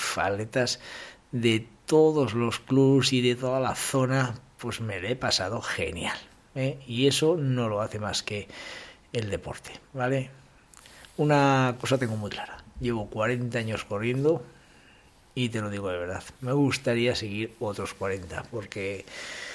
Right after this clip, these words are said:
la positividad, el ánimo, la felicidad que me da este deporte, te puedo decir que es espectacular. Así que dejemos clara una cosa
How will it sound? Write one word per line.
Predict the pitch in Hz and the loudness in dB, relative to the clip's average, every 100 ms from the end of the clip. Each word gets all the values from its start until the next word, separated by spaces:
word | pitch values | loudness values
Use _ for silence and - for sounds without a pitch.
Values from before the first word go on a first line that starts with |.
| - - - - - | -14 -16 -18 -20 -6
la | 127 127 120 117 | 2 4 4 4
positividad, | 113 - - 110 110 123 117 110 - - - 90 | 0 -6 -6 -4 0 2 2 0 -6 -10 -10 -4
el | 110 107 113 | -4 -2 2
ánimo, | 131 123 113 110 104 | 2 0 -4 -6 -6
la | 104 | -6
felicidad | - 110 92 113 113 | -6 -6 -4 -2 -4
que | - 110 | -4 -4
me | 104 | -4
da | 107 117 110 107 | 0 2 4 2
este | - 95 | 0 -4
deporte, | 98 - 101 - 135 131 117 107 - - - - - | -4 -6 -8 2 4 6 4 -2 -8 -16 -20 -16 -8
te | 101 | -6
puedo | 107 107 | -4 -4
decir | - 110 104 | -4 -6 -6
que | 104 | -2
es | 120 - _ - | -2 -4 _ -4
espectacular. | 95 - 85 - - - - - - - - - - - - - - _ - - | -2 -2 -6 -8 -10 -8 -8 -10 -18 -18 -16 -16 -18 -14 -12 -12 -14 _ -10 0
Así | 135 - 160 | 4 6 4
que | 139 143 127 123 98 | 8 10 10 8 4
dejemos | 143 123 131 123 117 | 2 2 4 4 2
clara | - 104 | 2 2
una | 92 80 | 2 -2
cosa | - - - | -4 -6 -6